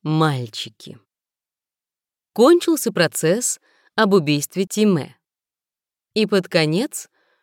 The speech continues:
редкая картина. Присяжные улыбнулись.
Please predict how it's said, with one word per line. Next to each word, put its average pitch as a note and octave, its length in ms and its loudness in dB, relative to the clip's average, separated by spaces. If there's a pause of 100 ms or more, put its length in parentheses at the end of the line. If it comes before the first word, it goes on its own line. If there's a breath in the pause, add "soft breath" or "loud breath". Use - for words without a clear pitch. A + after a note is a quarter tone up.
(220)
редкая C4+ 520 0
картина. A#3+ 640 -2 (540)
Присяжные A#3 1040 -2 (100)
улыбнулись. D#3 1000 -2